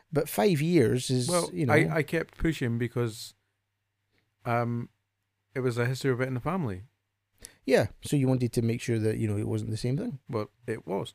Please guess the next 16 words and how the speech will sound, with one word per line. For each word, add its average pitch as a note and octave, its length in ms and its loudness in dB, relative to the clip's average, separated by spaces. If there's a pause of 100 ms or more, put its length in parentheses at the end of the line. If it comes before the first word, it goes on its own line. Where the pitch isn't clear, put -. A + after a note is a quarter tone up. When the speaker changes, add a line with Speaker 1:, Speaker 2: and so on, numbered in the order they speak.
Speaker 1:
And B2+ 100 0
it E3 60 0
was, F#3 280 -2
yeah. F3+ 120 -4 (260)
But C3 100 2
they B2+ 80 4
kept A#2 220 -2
putting A#2 180 -2
you A2 80 -2
back A2+ 280 -4
as A2 120 -2
a, A2+ 80 -2
as A2 200 -2
a A#2+ 40 -2
urine F#3+ 260 -2
infection. G#2+ 500 -8